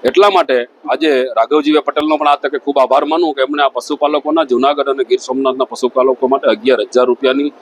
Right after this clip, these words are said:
અગિયાર કરોડ રૂપિયાની માતબર રકમ એવી સહાય આપી છે. અને ગુજરાતના મુખ્યમંત્રી ભૂપેન્દ્રભાઈ પટેલ, ગુજરાત સરકાર અને ગુજરાત સરકારના માનનીય મંત્રી રાઘવજીભાઈનો પણ આભાર માનું છું. અને આ તકે અમારા જે પશુપાલકો એમને સહકાર આપ્યો એમને પણ હું ખૂબ ખૂબ આ તકે અભિનંદન આપું છું.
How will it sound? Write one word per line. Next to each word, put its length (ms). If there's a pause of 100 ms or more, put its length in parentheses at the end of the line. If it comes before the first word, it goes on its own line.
(140)
અગિયાર 340
કરોડ 320
રૂપિયાની 420
માતબર 420
રકમ 300 (440)
એવી 100
સહાય 360
આપી 200
છે. 160
અને 440
ગુજરાતના 420
મુખ્યમંત્રી 520
ભૂપેન્દ્રભાઈ 460
પટેલ, 420 (360)
ગુજરાત 300
સરકાર 340
અને 300 (340)
ગુજરાત 260
સરકારના 420
માનનીય 260
મંત્રી 300
રાઘવજીભાઈનો 540
પણ 140
આભાર 260
માનું 260
છું. 160
અને 140
આ 140
તકે 260
અમારા 280
જે 100
પશુપાલકો 580
એમને 180
સહકાર 420
આપ્યો 160
એમને 180
પણ 120
હું 100
ખૂબ 220
ખૂબ 160 (460)
આ 120
તકે 260
અભિનંદન 500
આપું 240
છું. 220